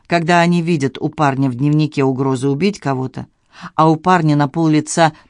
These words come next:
чуть не тюремный шрам и привод в полицию за умышленную порчу муниципального имущества.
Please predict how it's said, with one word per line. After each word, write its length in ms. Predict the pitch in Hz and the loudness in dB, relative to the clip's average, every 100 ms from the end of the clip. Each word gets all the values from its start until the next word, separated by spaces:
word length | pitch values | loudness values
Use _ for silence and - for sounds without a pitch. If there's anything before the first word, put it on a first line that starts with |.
| _ | _
чуть 220 | - 185 160 | -6 -4 -2
не 160 | 165 | -2
тюремный 440 | 165 165 151 147 143 | 0 0 2 2 0
шрам 380 | - 160 151 135 | 0 2 2 0
и 80 | 160 | -4
привод 340 | 160 165 147 | -2 0 -2
в 80 | - | -2
полицию 560 | 160 165 262 - 151 135 | -2 2 0 0 -2 -2
за 140 | 143 | 0
умышленную 600 | 151 151 - 143 147 147 | 0 0 -2 -2 0 -2
порчу 400 | 131 175 - 151 - - | -2 -4 -4 -6 -8 0
муниципального 840 | 175 175 165 165 160 147 147 156 | 2 2 2 0 2 2 2 2
имущества. 640 | 180 165 127 113 - 117 120 | 2 0 -2 -6 -10 -12 -14